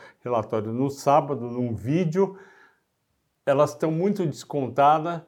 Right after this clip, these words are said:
perto de Eletrobras. Então faz sentido o semig e Copel subir, apesar das duas não terem perspectiva de privatização, pelo menos no curto prazo. Cinco maiores baixas. De novo, Rapvida, que é o três ponto seis.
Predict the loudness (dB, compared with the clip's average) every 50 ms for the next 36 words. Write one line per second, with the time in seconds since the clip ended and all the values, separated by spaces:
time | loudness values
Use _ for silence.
0 | _ _ _ _ _ _ _ _ _ 2 4 4 4 4 2 -6 -6 -2 0 2
1 | 2 2 0 0 0 -4 -2 0 0 0 -2 -2 -4 -6 -4 -4 -4 -4 0 0
2 | 2 2 2 0 0 0 0 -2 -2 -4 -4 -4 -4 -4 -6 -6 -4 -2 0 0
3 | 2 2 2 0 0 -4 -6 -8 -10 -8 -4 -4 -4 -4 -2 0 0 0 -2 -4
4 | -6 -6 -4 -2 -2 0 0 0 0 -2 -4 -2 2 4 2 2 2 0 -2 -2
5 | -2 0 2 2 2 2 2 2 4 4 4 4 2 -2 -12 -20 -20 -20 _ _
6 | 4 4 6 6 4 0 0 2 2 2 4 4 2 -2 -2 -2 -4 -4 -2 0
7 | -2 -2 -2 -6 -8 -8 -6 -2 2 4 4 4 2 0 0 0 0 0 0 0
8 | 0 0 0 2 0 2 2 4 4 2 2 2 0 0 0 0 0 0 0 -2
9 | -2 0 2 4 4 2 2 -4 -14 _ _ _ _ _ _ _ _ -20 -20 _
10 | _ _ _ _ _ _ _ _ _ -20 -20 -20 -16 -4 2 2 2 4 4 4
11 | 6 6 6 6 4 2 0 2 4 4 2 2 -4 -10 -20 -20 -20 -20 -20 -20
12 | -20 _ _ 2 4 4 6 6 6 6 4 4 2 2 4 4 2 2 2 -2
13 | -2 -2 0 -2 0 2 0 0 2 2 2 2 2 2 0 0 0 0 -2 -4
14 | -6 -6 -6 -8 -4 0 0 2 0 0